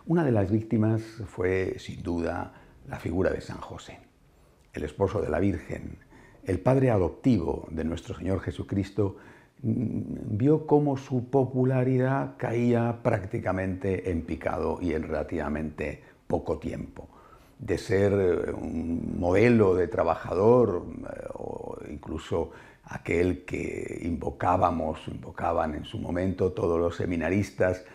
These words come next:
como ayuda especial para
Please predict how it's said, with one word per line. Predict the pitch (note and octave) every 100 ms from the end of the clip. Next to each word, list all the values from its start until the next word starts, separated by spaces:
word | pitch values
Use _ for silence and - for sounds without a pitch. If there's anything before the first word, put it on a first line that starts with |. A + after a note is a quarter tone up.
| - - - -
como | - E2+ E2 E2+ E2 E2 - - - - - - -
ayuda | E2+ E2 A2 C3 A2
especial | F#2 - F#2+ - G#2+ A#2+ C#3+ G2 -
para | F#2 F2 G1+ G1+